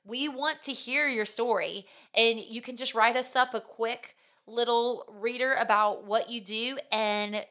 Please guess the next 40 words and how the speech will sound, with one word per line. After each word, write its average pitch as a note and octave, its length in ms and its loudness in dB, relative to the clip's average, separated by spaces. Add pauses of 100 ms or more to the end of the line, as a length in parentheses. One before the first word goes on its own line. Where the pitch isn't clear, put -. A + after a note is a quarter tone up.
(200)
we B3 160 -10
might C4+ 220 2
share G#4+ 280 2
it - 100 0 (180)
on A#3 200 0
the C4 80 -2
podcast. A#3+ 800 4
So G3+ 360 8 (340)
just C4 180 0
be C#4+ 80 -2
sure D4+ 240 4
to C#4 100 4
put C4+ 140 -2
in C4 120 -4
that B3 140 2
Bible A#3 320 4
verse, C4+ 460 2 (220)
what - 200 0
scripture - 320 0
is A#3 120 0
helping A3+ 280 2
you A#3 120 -4
in A3+ 60 -6
this G#3+ 120 -6
season, C#4+ 520 2 (180)
and G3+ 240 0
how G#3 200 6
God B3 280 6
is A3+ 120 -4
using A#3 360 -4
you. F#3 260 -8 (180)
See C4 240 -2
this C#4 380 4
as B3 160 2
an A#3 80 0
opportunity G#3+ 920 -2 (220)
to G#3+ 380 -4 (100)
give A#3 220 -2
back - 340 2 (140)
and G3 500 0